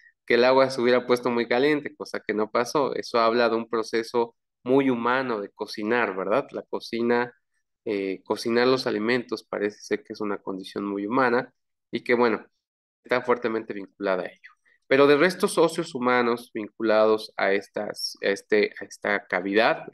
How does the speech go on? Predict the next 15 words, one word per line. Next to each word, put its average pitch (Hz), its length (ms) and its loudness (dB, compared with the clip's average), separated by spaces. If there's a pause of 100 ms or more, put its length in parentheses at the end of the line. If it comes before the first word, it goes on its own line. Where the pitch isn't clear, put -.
rocosa, 160 720 0 (360)
tenemos 113 460 0
justamente, 110 880 -2 (300)
eh, 104 220 -4
dientes 117 580 0
y - 40 -20
parte 107 360 -2
de 98 60 -4
un 98 100 -10
cráneo 127 600 0
situado 104 640 2
hacia 101 240 -6
el 95 100 -4
veintidós 107 500 -2
mil, 160 400 2